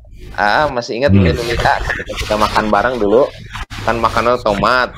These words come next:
Speaker 1: mentimun gitu, A. A, ini bagus untuk imun. <laughs> Padahal dulu sebelum covid ya, ya, kita. Jadi setengah piring itu rata-rata, eh, punten teman-teman ya, kalau misalnya nanti ada umroh, haji gitu kan,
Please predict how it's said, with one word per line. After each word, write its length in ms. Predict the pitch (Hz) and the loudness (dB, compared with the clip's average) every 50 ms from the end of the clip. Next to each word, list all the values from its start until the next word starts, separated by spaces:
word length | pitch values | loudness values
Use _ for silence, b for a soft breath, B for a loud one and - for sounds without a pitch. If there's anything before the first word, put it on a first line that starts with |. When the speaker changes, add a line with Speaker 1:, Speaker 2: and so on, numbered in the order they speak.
| - | -10
Speaker 1:
mentimun 540 | - 107 104 - 107 107 107 113 123 127 123 | -10 -10 -8 -4 -2 -2 2 2 2 2 2
gitu, 160 | 120 113 101 113 | 0 0 2 4
A. 240 | 120 117 117 - - _ _ _ _ _ | 4 4 2 0 -4 _ _ _ _ _
A, 320 | _ 135 156 156 143 - - - | _ 0 2 2 0 -2 -6 -12
ini 160 | - 131 143 139 | -8 -8 -8 -2
bagus 400 | 120 127 123 131 139 151 147 143 | 0 0 0 2 0 -2 -2 -2
untuk 240 | 135 135 135 131 | -2 -4 -4 -2
imun. 560 | - 135 135 139 147 156 160 147 127 110 90 78 | 0 -2 2 4 6 6 6 4 2 0 -6 -8
<laughs> 420 | 82 - - - - - - _ | -8 -8 -8 -14 -18 -20 -6 _
Padahal 300 | 101 107 127 143 135 131 | 2 2 2 4 4 4
dulu 80 | 147 160 | 2 2
sebelum 320 | 156 127 123 131 131 131 | 0 0 -2 -2 0 2
covid 240 | 131 127 - 160 165 | 0 0 2 2 0
ya, 220 | 151 139 127 131 139 | 2 2 2 2 2
ya, 160 | 156 165 202 190 - _ _ _ _ | 2 0 0 0 -4 _ _ _ _
kita. 400 | - 98 - 113 123 117 - - - B B B B B B B B B B B - | -16 -2 0 0 0 0 -2 -10 -20 B B B B B B B B B B B 0
Jadi 220 | 110 110 110 160 175 | 0 2 4 4 2
setengah 400 | 175 - - - 151 156 156 151 | 2 0 -2 0 2 2 0 0
piring 400 | - - 160 160 165 165 160 156 | 0 2 2 2 2 2 0 -2
itu 180 | 156 - 214 254 254 - - - _ _ _ - - - - - | 0 2 2 2 2 0 -4 -12 _ _ _ -20 -20 -20 -14 -10
rata-rata, 800 | 127 131 135 135 135 151 139 131 123 - - 131 175 - - _ _ _ _ - - | -4 -2 -2 -2 0 0 0 0 0 0 0 0 0 -2 -6 _ _ _ _ -20 -20
eh, 500 | - - - - 117 123 123 123 123 120 - | -20 -18 -12 -4 0 2 2 4 2 2 2
punten 260 | 131 131 139 160 147 | -2 0 0 0 2
teman-teman 460 | 135 131 120 123 120 123 127 117 110 | 2 0 -2 0 0 0 0 2 2
ya, 80 | 131 131 | 2 2
kalau 240 | - 120 120 120 123 | 4 2 2 2 2
misalnya 320 | 117 120 135 117 117 117 | 0 -2 0 2 2 2
nanti 120 | 117 123 120 | 2 2 2
ada 240 | 104 113 113 113 98 | 2 4 4 2 2
umroh, 400 | 98 113 113 107 120 123 123 127 | 2 -2 0 2 4 4 6 4
haji 460 | 131 127 131 120 107 104 - - 131 143 | 2 0 0 0 0 0 0 0 -2 0
gitu 220 | 135 135 131 127 | 0 0 -2 2
kan, 240 | - 170 170 170 - | 2 2 2 2 -6